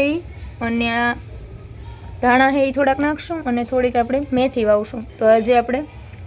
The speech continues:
વાવેતર કરવાનું છે, તો હાલો કરી નાખીએ શાકભાજીનું વાવેતર. આ ધૂળ છે ને હાવ ગાંગડો થઈ ગઈ છે, ભીની હતી ને તે ભરી દીધી હતી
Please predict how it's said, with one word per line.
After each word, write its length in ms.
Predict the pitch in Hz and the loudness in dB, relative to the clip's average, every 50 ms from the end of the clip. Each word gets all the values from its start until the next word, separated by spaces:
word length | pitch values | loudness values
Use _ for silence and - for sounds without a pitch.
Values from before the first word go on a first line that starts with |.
| - - | -6 0
વાવેતર 460 | 226 262 254 240 233 233 - 220 220 | 2 4 4 4 2 2 -2 -4 -4
કરવાનું 540 | - - 262 247 247 226 220 214 214 220 226 | 0 0 0 0 2 0 2 2 0 -2 -4
છે, 160 | - - 294 | -2 -2 -2
તો 140 | 285 - 220 214 | -2 0 -2 0
હાલો 260 | 240 247 277 262 247 | 2 2 2 2 0
કરી 320 | 254 - 285 277 262 233 | 0 0 0 0 0 0
નાખીએ 360 | 214 208 233 - - - 254 | -2 -4 -6 -6 -6 -8 -4
શાકભાજીનું 680 | 240 254 254 226 208 196 233 254 247 202 233 226 226 220 | -2 0 0 0 0 -2 -2 -2 0 0 -2 -2 0 0
વાવેતર. 480 | 233 240 262 254 254 240 - 277 294 - - - - - - - - - - - - - - - - _ _ _ _ _ _ _ _ - | 0 0 2 0 -2 -2 -2 -4 -4 -4 -6 -10 -16 -16 -16 -16 -16 -14 -12 -12 -10 -10 -12 -12 -14 _ _ _ _ _ _ _ _ -4
આ 140 | 240 240 247 | 0 0 0
ધૂળ 320 | 233 220 262 269 285 277 269 | 2 2 2 2 2 4 4
છે 120 | 302 320 | 4 4
ને 80 | 294 277 | 4 4
હાવ 180 | 269 254 240 226 | 4 4 2 4
ગાંગડો 360 | 233 254 262 254 240 226 214 208 | 4 4 4 4 2 0 -2 -2
થઈ 160 | 202 233 233 | -2 -4 -4
ગઈ 160 | 202 208 226 | -4 -2 -2
છે, 160 | 233 269 277 240 | 0 0 0 0
ભીની 380 | 196 233 233 240 240 240 240 | 0 0 2 2 2 2 2
હતી 200 | 254 254 269 294 | 0 2 2 2
ને 100 | 269 240 208 | 2 2 2
તે 100 | 214 208 | -2 -2
ભરી 300 | 175 202 226 233 208 202 | 0 2 0 0 2 2
દીધી 260 | 208 214 180 208 214 | 2 2 2 2 0
હતી 220 | 214 - 269 277 | 2 4 4 4